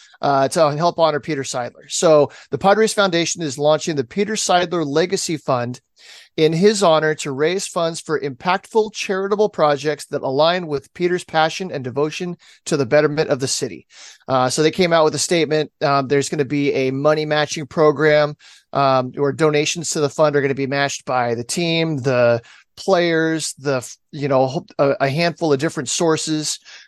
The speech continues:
Uh, so it sounds like it's gonna be a really good thing for the, for the, for the community.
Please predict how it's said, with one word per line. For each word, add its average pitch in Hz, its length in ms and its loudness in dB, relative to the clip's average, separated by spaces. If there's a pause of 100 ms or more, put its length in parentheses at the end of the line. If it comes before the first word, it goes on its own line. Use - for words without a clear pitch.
Uh, 135 220 2
so 165 140 2
it 156 80 0
sounds 233 220 2
like 175 100 2
it's 147 100 -4
gonna 180 160 2
be 147 100 0
a 139 80 4
really 165 300 2
good 139 200 -2
thing 160 200 -4
for 156 120 0
the, 135 300 0
for 151 120 0
the, 120 140 -2 (180)
for 165 80 -2
the 139 60 2
community. 147 600 -2